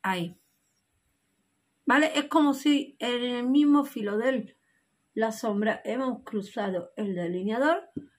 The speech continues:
y se tiene que ver así. Chicas, ya sabéis que para mí es importante sellar mucho, mucho, mucho el delineador,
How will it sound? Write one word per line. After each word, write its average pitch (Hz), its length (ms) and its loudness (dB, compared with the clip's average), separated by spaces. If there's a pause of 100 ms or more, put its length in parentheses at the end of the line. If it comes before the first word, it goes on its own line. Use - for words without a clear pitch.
(220)
y 320 240 2
se - 220 -4
tiene 269 360 0
que 220 180 -4
ver 254 400 0
así. 196 520 -6 (560)
Chicas, 320 760 2
ya 247 220 -2
sabéis 254 480 -2
que 339 440 0
para 311 460 6
mí 339 400 2 (2000)
es 220 400 -8
importante 294 1200 0 (420)
sellar 220 720 0 (200)
mucho, 262 760 -2
mucho, 214 640 -4
mucho 208 560 -4 (180)
el 170 300 -8
delineador, 196 920 0